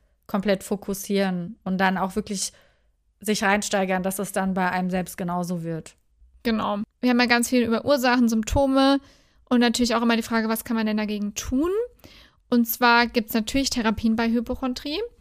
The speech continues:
Speaker 2: und zur Behandlung wird vor allem die Verhaltenstherapie eingesetzt und sie hilft Betroffenen, körperliche Symptome realistischer zu bewerten, zwanghaftes Verhalten zu verringern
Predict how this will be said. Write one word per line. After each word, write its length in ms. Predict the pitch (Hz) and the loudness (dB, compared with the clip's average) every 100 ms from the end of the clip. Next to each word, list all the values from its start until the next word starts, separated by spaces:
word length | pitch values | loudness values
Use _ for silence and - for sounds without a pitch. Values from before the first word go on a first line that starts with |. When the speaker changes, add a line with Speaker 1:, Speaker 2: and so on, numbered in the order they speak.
| _ _ - | _ _ -2
Speaker 2:
und 300 | 247 247 240 | 2 2 0
zur 360 | - - 254 | -4 -4 -2
Behandlung 600 | 240 226 285 262 220 220 | -2 -2 -2 0 0 0
wird 140 | 226 - | 0 -4
vor 220 | 233 - | -6 -2
allem 360 | 220 233 233 | 0 2 2
die 220 | 220 220 220 | 2 -2 -2
Verhaltenstherapie 760 | 233 285 254 - 214 196 - | 0 0 -2 -4 -4 -6 -8
eingesetzt 760 | - 196 196 220 277 - - - _ _ _ _ - | -6 -6 -4 -2 -2 -4 -16 -18 _ _ _ _ -4
und 260 | 233 226 | 0 0
sie 80 | 240 | 2
hilft 180 | 262 262 | 0 0
Betroffenen, 640 | 240 - 240 - 269 247 | -6 -2 -2 0 -2 -2
körperliche 500 | - 240 247 240 247 | -2 -4 -2 -2 -2
Symptome 640 | 226 226 220 247 247 247 226 | -2 -2 -2 0 2 2 2
realistischer 760 | 226 226 254 - 302 - 262 | 0 2 0 0 -6 -6 -6
zu 160 | - 214 | -6 -4
bewerten, 720 | 214 190 220 240 240 302 320 415 - _ _ _ - | -4 -2 -2 -2 -4 -6 -6 -8 -16 _ _ _ -4
zwanghaftes 640 | 277 302 320 294 262 240 | 0 2 0 -2 -8 -8
Verhalten 480 | 233 226 247 247 240 | -6 -2 -2 0 -4
zu 120 | 233 | -6
verringern 600 | 214 220 214 226 294 349 | -6 -6 -4 -2 -2 -4